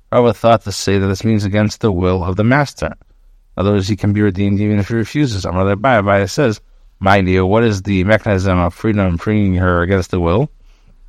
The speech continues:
The Kosevno Loshtara Adamel. He writes a document to him for her value. Amai, why not? He's holding a pearl of Marganis in his hand.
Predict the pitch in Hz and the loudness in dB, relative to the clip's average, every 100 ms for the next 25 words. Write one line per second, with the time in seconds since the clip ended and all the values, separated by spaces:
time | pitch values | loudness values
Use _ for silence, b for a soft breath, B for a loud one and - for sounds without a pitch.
0 | - - - - - - _ - 87 - | -20 -20 -20 -20 -20 -20 _ -8 -8 -4
1 | 90 - 131 156 127 110 101 92 - 127 | -4 -2 -2 0 0 -2 -2 -4 -2 0
2 | 117 101 95 95 87 78 - _ - _ | 2 2 0 -2 -2 -4 -8 _ -20 _
3 | - _ _ 95 120 131 - 117 143 - | -20 _ _ 0 2 2 0 2 2 2
4 | 113 98 117 110 110 92 143 120 117 113 | -2 -2 0 0 0 0 0 2 0 -2
5 | _ _ _ - _ _ _ 113 107 95 | _ _ _ -20 _ _ _ -2 0 2
6 | 95 85 78 - _ _ _ _ _ - | 2 2 -2 -8 _ _ _ _ _ -20
7 | _ _ - - - _ - 104 104 98 | _ _ -20 -20 -20 _ -2 2 4 4
8 | 98 98 110 143 123 120 - 95 95 104 | 4 4 2 2 0 -2 0 0 2 0
9 | 123 120 113 113 110 90 - _ _ - | 0 -2 2 2 2 -4 -10 _ _ -20
10 | _ _ _ - 101 123 117 - - 113 | _ _ _ -6 0 2 2 0 -2 0
11 | 110 110 107 113 113 113 107 123 131 | 2 0 0 -2 -2 -4 -2 -2 -4